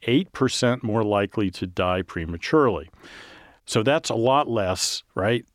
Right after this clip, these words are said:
Twenty-six percent artificial, uh, eight percent more likely to die on the regular su-, sugary kind. But there's a little good news, I guess, if you wanna find a silver lining here.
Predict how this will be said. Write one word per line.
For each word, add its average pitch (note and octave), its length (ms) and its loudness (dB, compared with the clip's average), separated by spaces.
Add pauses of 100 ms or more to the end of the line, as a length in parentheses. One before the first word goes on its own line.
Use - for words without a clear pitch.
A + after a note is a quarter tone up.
(100)
Twenty-six B2 560 0
percent G#2+ 440 0
artificial, B2+ 720 2 (440)
uh, G2+ 380 0 (760)
eight A#2 240 0
percent A2 400 0
more G2+ 160 -2
likely G2 380 0
to F#2 120 0
die F#2+ 480 0
on F2 200 -8
the E2+ 80 -8
regular F#2 400 0
su-, - 260 -6
sugary F#2 400 -2
kind. - 420 -14 (520)
But C#3 320 2 (540)
there's F2 180 -10
a E2+ 60 -12
little F2+ 160 -6
good C3+ 260 2
news, F3 720 2
I F2 80 -8
guess, F#2 640 -4 (100)
if - 100 -18
you - 80 -8
wanna F2+ 200 -6
find G2 360 0 (200)
a F#2 40 -16
silver F#2 360 0
lining G2+ 380 0
here. G2+ 260 0